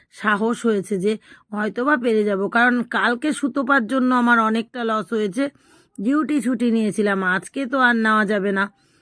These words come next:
কারণ একবারই রিকোয়েস্ট করা যায়, আর তো করা যায় না। তো দেখো পিসিও শুরু করে দিয়েছে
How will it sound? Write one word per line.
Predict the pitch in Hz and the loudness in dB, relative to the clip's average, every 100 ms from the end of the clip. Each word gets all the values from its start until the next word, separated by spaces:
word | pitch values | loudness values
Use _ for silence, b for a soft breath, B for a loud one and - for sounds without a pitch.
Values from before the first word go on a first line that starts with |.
| _ - | _ -4
কারণ | 226 226 | -2 0
একবারই | 226 190 247 262 285 | 0 0 -2 0 0
রিকোয়েস্ট | 247 233 233 226 | 0 0 0 -2
করা | - 220 214 | -4 -2 -2
যায়, | 196 208 233 b b b _ | -2 -4 -4 b b b _
আর | 196 208 _ | -8 -8 _
তো | 247 | -8
করা | 247 240 | -4 -2
যায় | 254 294 | 0 2
না। | 262 202 180 _ _ _ _ _ | 2 0 -4 _ _ _ _ _
তো | 226 | -6
দেখো | 226 233 277 | -4 -4 -2
পিসিও | 294 254 240 - 262 262 | -2 -2 -4 -2 0 0
শুরু | 247 240 | 0 0
করে | 220 240 240 | 2 2 2
দিয়েছে | 214 247 - | 0 -2 -2